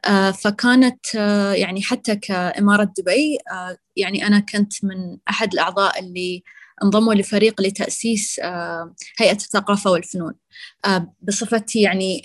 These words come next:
آه، شخص درس، آه، ال-، الفن، الفنون البصرية. آم، فساهمت وايد في هالمجال من ناحية ال-،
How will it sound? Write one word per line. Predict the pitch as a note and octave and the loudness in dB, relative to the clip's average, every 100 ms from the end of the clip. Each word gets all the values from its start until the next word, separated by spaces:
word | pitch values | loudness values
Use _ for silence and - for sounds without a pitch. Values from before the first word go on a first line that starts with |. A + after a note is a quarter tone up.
| - | -6
آه، | F3+ | -4
شخص | F3+ A3+ - | -2 -2 2
درس، | G3+ A3 G#3 - | 2 4 2 -2
آه، | - - - - - | -4 -4 -6 -12 -8
ال-، | F3 E3+ | -6 -6
الفن، | E3+ - F#3+ - F#3+ E3 - F3+ | -8 -6 -6 0 0 -2 -8 -10
الفنون | F3 G3+ F#3 | 0 2 2
البصرية. | F3+ - G3 G3 F3 _ - _ - - - _ _ - | 0 -4 0 0 -2 _ -20 _ -20 -20 -20 _ _ -2
آم، | G3+ G3 F#3+ - - | 0 2 0 -4 -2
فساهمت | A#3+ B3+ A#3+ D4+ D#4 A#3 | 0 2 4 4 4 4
وايد | A#3+ C#4+ | 4 4
في | - | 0
هالمجال | A#3 B3 G#3+ G#3+ B3 C#4+ G#3 | -2 -2 -2 -2 -2 -2 -2
من | G#3 G3+ | -2 0
ناحية | G#3 G#3 G#3 G#3 - | -2 -6 -10 -12 -12
ال-، | F#3+ F#3 F3+ F3 F3+ | -12 -12 -10 -10 -12